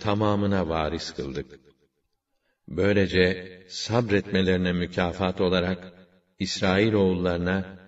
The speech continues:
senin Rabbinin yaptığı güzel vaat tamamen gerçekleşti. Firavun ile kavminin yaptıkları binaları ve yetiştirdikleri bahçeleri ise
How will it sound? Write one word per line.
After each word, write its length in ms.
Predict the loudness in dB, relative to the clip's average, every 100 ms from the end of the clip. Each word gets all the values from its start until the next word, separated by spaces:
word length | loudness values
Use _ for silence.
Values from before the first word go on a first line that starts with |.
| -20 _
senin 560 | -14 -6 -2 0 2 2
Rabbinin 500 | 2 0 0 0 0
yaptığı 500 | 0 -2 -2 0 0
güzel 580 | 0 -4 0 2 2 2
vaat 400 | 0 0 -4 -14 -20 _ _ _
tamamen 640 | -4 0 2 2 0 0 0
gerçekleşti. 1040 | 0 0 -2 -6 -4 -6 -4 -6 -6 -10 -20 _ _ _ _ _ _ _ _
Firavun 600 | _ 0 4 4 4 2 2
ile 420 | 2 2 2 -4
kavminin 560 | -2 0 2 0 0
yaptıkları 840 | 0 0 0 -6 0 0 2 0 0
binaları 840 | 0 2 0 0 0 0 -2 -10 -20 -20 _ -4
ve 160 | -2
yetiştirdikleri 1000 | 2 0 0 -4 0 0 0 -2 0 2
bahçeleri 640 | 0 -2 -2 0 2 2 0
ise 520 | 0 0 0 -2